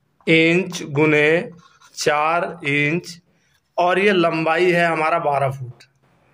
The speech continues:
तो गुने बारह फुट।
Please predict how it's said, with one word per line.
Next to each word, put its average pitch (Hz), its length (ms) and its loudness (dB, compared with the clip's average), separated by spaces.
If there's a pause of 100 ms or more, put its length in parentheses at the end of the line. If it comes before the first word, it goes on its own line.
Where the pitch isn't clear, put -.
(420)
तो 160 120 2
गुने 160 380 4 (1120)
बारह 151 600 0 (320)
फुट। 156 280 0